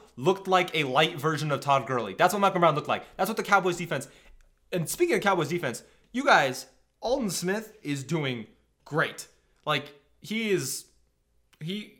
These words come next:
he is one of the best players on that defense right now. And so, yeah,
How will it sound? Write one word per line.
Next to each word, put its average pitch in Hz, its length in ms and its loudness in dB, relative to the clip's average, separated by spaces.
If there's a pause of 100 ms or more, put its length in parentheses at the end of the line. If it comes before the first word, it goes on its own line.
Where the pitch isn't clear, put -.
(460)
he 208 180 -6
is 151 200 -6
one 151 200 -6
of 156 60 -4
the 143 60 -4
best 156 260 0
players 147 280 -2
on 139 140 -2
that 135 120 0
defense 123 380 -6
right 113 200 -2
now. 101 240 -8 (500)
And 131 180 -6
so, 123 500 0 (1500)
yeah, 175 240 0